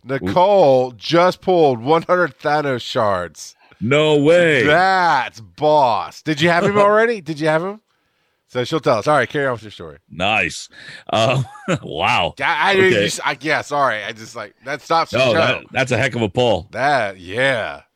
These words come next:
Speaker 1: Haven't seen a pull like that since I got my Loki.
Speaker 2: Oh, yeah. Fuck you. <laughs>
Speaker 1: And she didn't have him yet. That's even better.
Speaker 2: Yeah.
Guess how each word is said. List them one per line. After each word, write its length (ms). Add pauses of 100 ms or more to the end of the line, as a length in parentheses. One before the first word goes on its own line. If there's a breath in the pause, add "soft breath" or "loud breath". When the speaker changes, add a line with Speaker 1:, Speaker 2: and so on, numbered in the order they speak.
(100)
Speaker 1:
Haven't 260
seen 160
a 40
pull 220
like 200
that 200
since 200
I 80
got 240
my 300 (100)
Loki. 840 (160)
Speaker 2:
Oh, 460
yeah. 560
Fuck 260
you. 240
<laughs> 720 (2000 soft breath)
Speaker 1:
And 160
she 160
didn't 160
have 180
him 140
yet. 200
That's 220
even 240
better. 420
Speaker 2:
Yeah. 140